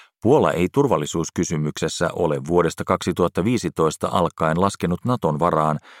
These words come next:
koska se piti Saksaa Naton heikoimpana lenkkinä, eikä katsonut voivansa luottaa siihen.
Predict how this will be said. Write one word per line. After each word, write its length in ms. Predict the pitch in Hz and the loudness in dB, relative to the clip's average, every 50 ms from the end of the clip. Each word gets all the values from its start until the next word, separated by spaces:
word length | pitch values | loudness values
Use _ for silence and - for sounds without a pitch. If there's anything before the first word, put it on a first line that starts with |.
| - _ _ _ _ | -20 _ _ _ _
koska 280 | - 107 92 - - 78 | -2 0 0 0 -4 -8
se 120 | 73 71 - | -8 -6 -6
piti 220 | - 76 - 87 | -6 -4 -2 -2
Saksaa 480 | 87 - 117 101 - - - 76 71 73 | -2 0 0 -2 -2 -4 -4 -4 -2 0
Naton 280 | 82 98 - 98 92 85 | 0 0 0 0 0 0
heikoimpana 680 | 92 120 123 - - 80 76 73 69 90 92 101 107 | 2 0 0 0 0 0 -2 0 0 0 0 2 2
lenkkinä, 500 | 117 117 98 - _ - 82 76 76 69 - _ _ _ _ _ _ - | 2 0 0 -2 _ -4 -4 -2 -4 -4 -8 _ _ _ _ _ _ -2
eikä 280 | 117 101 78 - - 73 - | -2 -2 0 -2 -2 -2 0
katsonut 420 | 87 92 - - 107 101 95 - | 0 -2 0 0 -2 -2 0 2
voivansa 400 | 104 107 95 87 92 85 - 110 | 4 4 4 4 2 0 -2 -2
luottaa 460 | 113 113 104 - - _ - 71 71 | 0 2 2 0 0 _ -4 -4 -4
siihen. 460 | - - - 156 135 - - - - | -4 -6 -6 -6 -6 -8 -10 -16 -18